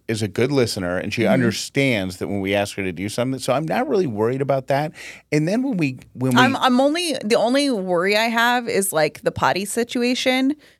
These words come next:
Speaker 2: 'cause
Speaker 1: <sighs>
Speaker 2: she's newly potty trained. So, and I love you, but I cannot fit into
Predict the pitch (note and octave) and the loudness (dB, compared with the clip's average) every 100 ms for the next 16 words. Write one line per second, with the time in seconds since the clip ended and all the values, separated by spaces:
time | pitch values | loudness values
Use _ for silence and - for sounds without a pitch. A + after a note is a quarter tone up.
0 | _ _ - G#3+ G3 - G#3 F#3+ G3 G3 | _ _ 0 4 4 2 -2 0 0 0
1 | G3 F#3+ F3 F#3 G#3+ G#3+ A#3 G#3 - C4+ | 0 2 2 0 0 0 2 2 2 0
2 | C4+ A3 G#3 - - _ _ _ _ F3 | 2 2 -2 -6 -14 _ _ _ _ -2
3 | F#3+ F#3 F3+ A3 A3+ G#3+ F3 F3+ G3+ G#3 | 2 2 2 0 2 2 2 0 0 0
4 | C#3 - F3 C#3+ - F#3 F#3 G3 F#3 E3 | 0 0 0 0 0 -4 -4 -2 -2 -2